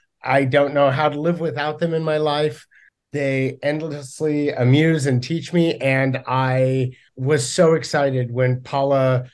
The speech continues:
kind of squee came in with this beautiful idea that just made so much sense and seemed so fun. And I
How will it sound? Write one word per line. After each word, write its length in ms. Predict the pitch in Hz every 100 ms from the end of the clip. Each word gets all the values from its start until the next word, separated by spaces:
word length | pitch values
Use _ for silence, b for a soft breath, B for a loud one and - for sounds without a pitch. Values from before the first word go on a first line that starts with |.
| B _
kind 240 | 156 143
of 160 | 131 123
squee 920 | - - 339 339 339 330 311 294 - B B _
came 240 | 175 165
in 200 | 165 156
with 220 | 151 139 -
this 260 | 135 151 127
beautiful 540 | 131 139 160 156 160
idea 800 | 143 135 123 143 147 135 120 107 _ _ _ -
that 260 | 143 139
just 220 | 135 143 143
made 180 | 139
so 300 | 127 - 180
much 220 | 175 180 -
sense 360 | 156 139 131
and 160 | 135 127
seemed 240 | 151 143
so 540 | 127 - - 160 165 175
fun. 560 | 175 156 135 120 120 b b -
And 240 | 135 135
I 480 | 135 139 147 139